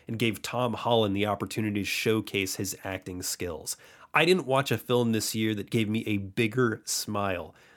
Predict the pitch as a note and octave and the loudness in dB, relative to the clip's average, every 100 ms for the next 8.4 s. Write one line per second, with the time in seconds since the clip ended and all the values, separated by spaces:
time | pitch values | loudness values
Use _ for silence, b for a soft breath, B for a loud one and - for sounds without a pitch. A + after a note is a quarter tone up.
0 | - G2+ F#2+ F#2 - F2+ F2 - - A2 | -4 -2 -2 -4 -4 -6 -4 -4 2 2
1 | G2+ F#2+ F#2 F2+ B - B2 E3 E3 D3+ | 2 0 -2 -6 B -6 2 4 6 4
2 | B2+ A#2+ G#2+ G2+ B B - F2+ G2 F2 | 4 2 0 -2 B B -12 -8 -6 -6
3 | D#2+ - E2+ D#2+ - _ _ _ B2 B2+ | -8 -8 -8 -10 -18 _ _ _ 2 4
4 | B2+ C#3+ E3+ F3+ F3 D#3+ C#3 G#2 G2 A2 | 4 2 4 4 6 6 8 6 2 2
5 | G#2+ A2 - C#3+ C#3+ C#3 D3+ D#3 - - | 2 2 0 2 2 4 2 0 -4 -16
6 | - C#3 C#3+ G#2 D#2 - _ _ _ _ | -4 2 4 2 -2 -12 _ _ _ _
7 | - - - - A#2+ C#3+ C#3 D3+ D3 D3 | -8 -8 -8 0 4 4 2 2 2 4
8 | D3+ C3 F2 | 2 0 -2